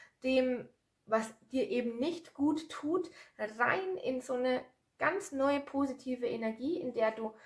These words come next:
wow, meine Lieben, darunter, wow, okay,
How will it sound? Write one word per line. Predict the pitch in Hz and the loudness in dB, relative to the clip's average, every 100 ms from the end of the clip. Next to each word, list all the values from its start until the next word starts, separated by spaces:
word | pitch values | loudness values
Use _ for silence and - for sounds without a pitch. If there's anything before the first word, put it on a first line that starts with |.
| - _ | -20 _
wow, | - 175 180 185 180 180 - | 2 6 8 8 6 2 -6
meine | 202 202 190 | 0 2 2
Lieben, | 190 185 185 - - _ _ _ - _ - - - - _ _ - | 0 -4 -6 -10 -16 _ _ _ -20 _ -20 -20 -20 -20 _ _ 0
darunter, | 240 247 302 370 240 180 190 _ _ _ _ - _ _ _ _ _ _ _ _ - - - _ - | 0 4 4 4 2 0 -4 _ _ _ _ -20 _ _ _ _ _ _ _ _ -8 -8 -8 _ -6
wow, | - - - - _ _ - - - - _ _ _ _ _ | -4 -2 -6 -14 _ _ -2 -2 -2 -16 _ _ _ _ _
okay, | - - | -18 -16